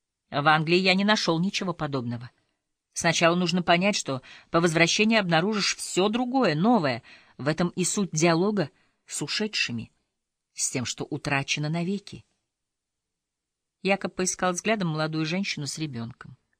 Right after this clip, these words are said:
Они стояли на другом берегу, мальчик нашёл палку и наклонился к воде. Мать держала его за руку,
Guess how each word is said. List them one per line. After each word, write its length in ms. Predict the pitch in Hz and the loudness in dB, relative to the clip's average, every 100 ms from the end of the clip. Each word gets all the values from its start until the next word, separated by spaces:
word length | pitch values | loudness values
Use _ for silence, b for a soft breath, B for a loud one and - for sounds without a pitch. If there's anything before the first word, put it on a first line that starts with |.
| _ _ _ - | _ _ _ -4
Они 220 | 160 175 | -2 0
стояли 360 | - 175 165 165 | 0 0 2 0
на 100 | 165 | -2
другом 340 | 165 165 160 | -2 0 0
берегу, 380 | 160 165 220 240 B B | 0 0 -2 -6 B B
мальчик 360 | 175 233 - 175 | 2 2 2 -2
нашёл 300 | 156 - 175 | -2 0 -2
палку 380 | - - 262 151 | 0 -2 0 -4
и 60 | |
наклонился 540 | 156 156 165 175 160 - | -4 -2 0 0 -2 -4
к 40 | |
воде. 380 | 180 175 147 127 B B B | 0 0 0 -2 B B B
Мать 280 | 156 208 - - | 2 2 0 -2
держала 400 | 170 175 202 202 | 0 2 2 2
его 180 | 202 | 0
за 240 | 220 180 156 | 0 2 2
руку, 320 | 151 - 156 | 0 -4 -10